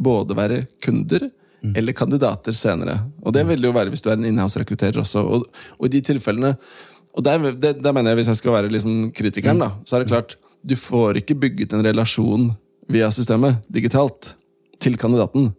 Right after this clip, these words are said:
Speaker 2: Til kandidaten, nei.
Speaker 1: Nei, sorry, til, til referenten, mener jeg.
Speaker 2: Re-,
Speaker 1: Altså
Speaker 2: ja. Nei, eh, altså, ja. Ikke, ikke hvis det blir en heldigital prosess.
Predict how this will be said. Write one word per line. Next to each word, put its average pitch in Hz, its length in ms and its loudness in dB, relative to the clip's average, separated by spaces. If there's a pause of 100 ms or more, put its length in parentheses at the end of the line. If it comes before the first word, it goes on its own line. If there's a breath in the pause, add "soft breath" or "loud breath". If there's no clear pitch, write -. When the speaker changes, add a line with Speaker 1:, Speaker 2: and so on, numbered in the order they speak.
(1400)
Speaker 2:
Til 113 200 -2
kandidaten, 113 460 0
nei. 98 180 2
Speaker 1:
Nei, 151 40 0 (100)
sorry, 139 240 0
til, 135 180 0
til 123 160 0
referenten, 113 540 -2
mener 127 240 2
jeg. 113 80 2
Speaker 2:
Re-, 113 60 -2
Speaker 1:
Altså 107 180 2
Speaker 2:
ja. - 580 -8
Nei, 117 120 4 (100)
eh, 123 240 2
altså, 123 160 0 (240)
ja. 131 140 2 (1200 loud breath)
Ikke, - 260 -2
ikke - 300 -4
hvis 156 180 -4
det 196 100 -2
blir 143 140 2
en 139 120 0
heldigital 117 600 0
prosess. 175 440 -2